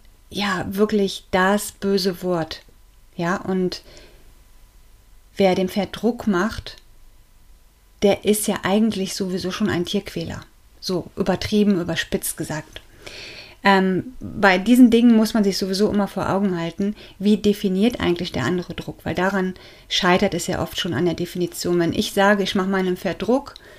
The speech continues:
und der andere sagt, du bist ein Tierquäler, wenn du Druck machst, dann kann das sein, dass der andere auch eine ganz andere Definition davon hat. Das ist aber auch wieder, glaube ich, ein anderes Thema. Ich wollte es nur noch mal kurz ansprechen.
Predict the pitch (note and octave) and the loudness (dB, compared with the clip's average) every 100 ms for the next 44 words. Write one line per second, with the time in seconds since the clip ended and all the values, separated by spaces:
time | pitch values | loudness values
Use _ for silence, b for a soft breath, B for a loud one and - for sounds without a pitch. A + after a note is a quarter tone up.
0 | B B B B B B G#3+ G#3 G#3 - | B B B B B B 4 6 6 2
1 | - G3+ B3 A3 G3+ G3 - A#3+ B3 A3 | 2 6 6 6 4 4 2 0 2 4
2 | A3 - F#3+ F#3+ B3 B3 - G3 F#3 F3+ | 2 2 -2 0 0 0 2 0 0 0
3 | F3+ F3+ - A#3 G#3+ F3 G3 - - E3 | -2 -2 -2 -2 -2 -4 -4 -10 -8 -4
4 | F3+ G#3 F#3 - G3 F#3 - - G3+ G3+ | -2 -2 -2 -2 -2 -2 -2 -2 0 0
5 | - F3 F#3 E3+ F#3+ - F#3+ F3+ F3 F3+ | -2 -4 -4 -2 -2 -2 -4 -4 -6 -6
6 | - - - C#4+ B3 - - D#3 - - | -6 -8 -2 2 2 0 -6 -10 -12 -16
7 | B B B B B B B B B - | B B B B B B B B B 2
8 | A3+ C#4 C4 A3+ G3+ F#3+ A3 G3+ F#3+ F#3 | 4 4 4 4 4 2 4 4 4 0
9 | G3 F#3+ - G3+ F3 E3 - F3+ D#3+ D3+ | 0 -2 2 4 2 -2 -2 -2 -2 -2
10 | - G3+ G3 - A3 G3+ G3 F#3 F#3+ F3+ | 0 2 2 4 4 4 2 0 0 0
11 | - F3+ - - - - G3 | 0 -2 -2 -8 -10 -8 -10